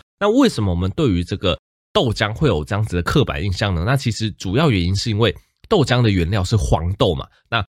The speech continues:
黄豆里面有一个非常重要的成分叫做大豆异黄酮哦，这个大家应该听过，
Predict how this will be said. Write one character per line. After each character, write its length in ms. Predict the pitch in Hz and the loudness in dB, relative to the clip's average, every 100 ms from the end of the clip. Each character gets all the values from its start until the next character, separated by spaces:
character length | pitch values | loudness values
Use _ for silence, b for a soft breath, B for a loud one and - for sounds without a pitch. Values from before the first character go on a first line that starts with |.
| _ | _
黄 200 | - 143 | 0 0
豆 160 | 202 208 | 0 0
里 140 | 110 | 0
面 160 | 98 123 | -2 -2
有 160 | 85 | -2
一 20 | 85 | -2
个 80 | |
非 140 | 92 131 | -4 -2
常 120 | 123 | 0
重 200 | - 135 | 0 2
要 100 | 120 | 2
的 100 | 95 | 0
成 280 | 85 78 85 | -2 -6 -6
分 260 | - 104 | -4 -4
叫 140 | 82 101 | -2 -2
做 200 | 101 82 - | -2 -6 -2
大 200 | 185 104 | -2 -2
豆 260 | 98 123 - | -2 -2 -2
异 120 | 170 | -2
黄 240 | 98 - 95 | 0 0 0
酮 280 | 95 71 80 | -2 -2 -4
哦， 120 | 78 | -4
这 100 | 85 | -6
个 80 | 82 | -2
大 80 | |
家 100 | 92 | -2
应 60 | 82 | -2
该 100 | 82 | -4
听 220 | 82 80 | -4 -6
过， 160 | 85 | -6